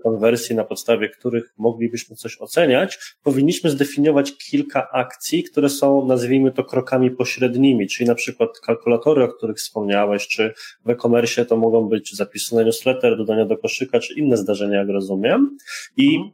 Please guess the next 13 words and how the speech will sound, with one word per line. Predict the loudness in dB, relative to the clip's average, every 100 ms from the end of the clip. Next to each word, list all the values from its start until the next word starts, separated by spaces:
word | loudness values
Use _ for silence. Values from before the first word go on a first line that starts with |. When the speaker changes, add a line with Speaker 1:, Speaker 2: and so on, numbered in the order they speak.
| -2
Speaker 1:
patrzeć, | 0 2 0 -2 -2
czy | -2
ten | 2 2
ruch, | 2 0
który | -2 -2
sprowadziliśmy, | 0 2 2 2 0 -2 -6 -8
który | -6 -2
miał | 2 2
wysoki | 0 -4 -6 -6
C | -6
T | -4 0
R, | 2 0 -2 _ _ _ _ 0
zaczyna | 0 2 0 2 0 -2